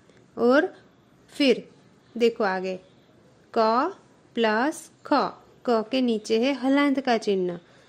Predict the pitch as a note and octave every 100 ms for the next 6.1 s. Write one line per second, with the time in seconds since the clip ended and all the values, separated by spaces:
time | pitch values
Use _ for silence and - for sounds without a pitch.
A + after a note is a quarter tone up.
0 | _ _ _ - C4+ E4+ - _ _ A#3
1 | A#3 B3+ - F#3+ - B3+ B3+ D#4+ E4 D4+
2 | C#4+ C4+ C4 B3+ C4 - _ _ - A#3
3 | A#3 A#3 A#3 C4 D4 C#4+ C#4 A#3+ C#4 F#4+
4 | - - A3 A#3 C4+ D4 D#4 D4 C#4 B3+
5 | B3 A#3 B3+ C#4 D4+ C#4+ D4 C4+ G3+ E3
6 | -